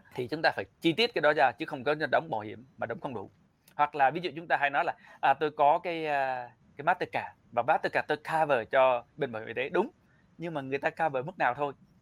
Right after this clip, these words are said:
Cho nên là nếu mức cao cấp hơn, mà thực ra như gia đình Hiệp đi, Hiệp thì luôn luôn Mastercard là luôn cover, nhưng mà mấy lần Hiệp đi Việt Nam thì luôn luôn trả thêm cái, cái insurance.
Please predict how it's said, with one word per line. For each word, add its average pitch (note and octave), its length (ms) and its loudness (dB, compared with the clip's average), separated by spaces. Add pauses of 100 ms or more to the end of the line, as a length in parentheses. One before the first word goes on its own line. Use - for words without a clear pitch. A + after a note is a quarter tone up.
(140)
Cho D3 80 0
nên D#3+ 120 -2
là C3+ 220 4 (220)
nếu D#3 160 0
mức G#3+ 220 -8
cao E3 140 2
cấp G#3+ 180 0
hơn, D#3 180 -2 (280)
mà B2+ 100 -4
thực B2 120 -10
ra C3+ 160 2
như C#3 300 -6
gia C#3+ 100 4
đình A#2+ 140 -6
Hiệp A#2+ 120 -8
đi, C3 120 -8
Hiệp C3 200 -4
thì B2+ 80 -4
luôn C#3 160 -4
luôn C#3+ 160 -4
Mastercard C#3 420 2
là A#2+ 60 -4
luôn C3 320 -6 (160)
cover, B2 280 2
nhưng B2+ 140 -10
mà A2+ 80 -10 (380)
mấy C#3 180 0
lần D#3+ 120 -2
Hiệp B2+ 120 -10
đi C3 80 -6
Việt A#2+ 140 -8
Nam B2+ 180 0
thì A#2 80 -12
luôn B2+ 180 -6
luôn A#2+ 180 -8 (200)
trả G#2 200 4
thêm B2 140 -8
cái, B2+ 100 -8
cái C3+ 260 -2
insurance. A#2+ 460 -8